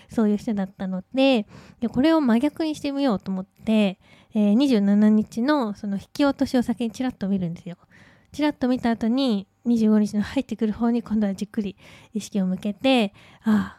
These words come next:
今月、先月はこのぐらい頑張ったから、このぐらい入ってくるな、みたいな。で、仕事があるのって、本当に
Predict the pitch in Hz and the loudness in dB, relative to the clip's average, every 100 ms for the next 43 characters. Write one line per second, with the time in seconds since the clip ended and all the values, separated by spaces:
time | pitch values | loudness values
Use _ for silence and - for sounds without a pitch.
0 | - 233 226 220 220 214 - - 226 220 | -4 0 0 0 -2 -4 -8 -2 0 2
1 | - 220 214 208 233 233 233 233 226 220 | 0 0 2 0 2 4 4 4 2 0
2 | 240 240 247 208 202 196 196 _ _ _ | 0 0 -2 -4 -4 -6 -6 _ _ _
3 | _ 220 214 214 226 220 220 214 220 262 | _ 0 2 2 2 -2 -6 -4 -2 -2
4 | 254 196 190 196 _ _ - _ _ _ | -2 -4 -6 -8 _ _ -20 _ _ _
5 | _ _ - 214 226 214 220 220 226 214 | _ _ -6 -2 0 2 0 2 2 0
6 | 196 - 196 202 _ _ _ _ 233 226 | -2 -4 -10 -10 _ _ _ _ -4 0
7 | 226 226 220 | 2 2 -2